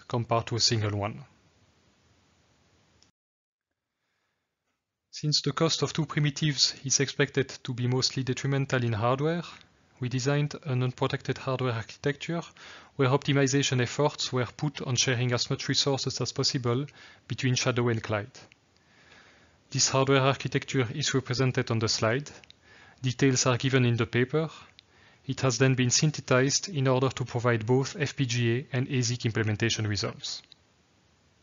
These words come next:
We give the F P G A implementation results for illustration.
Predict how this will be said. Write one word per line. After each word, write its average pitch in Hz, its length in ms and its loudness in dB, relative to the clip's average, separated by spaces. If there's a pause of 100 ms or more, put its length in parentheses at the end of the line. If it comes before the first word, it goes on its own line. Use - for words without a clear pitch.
(3250)
We 135 80 -4
give 135 260 2
the 139 120 0
F 135 120 -2
P 147 100 -4
G 135 180 -2
A - 20 4
implementation 131 600 0
results 131 360 0
for 123 180 0
illustration. 123 720 -2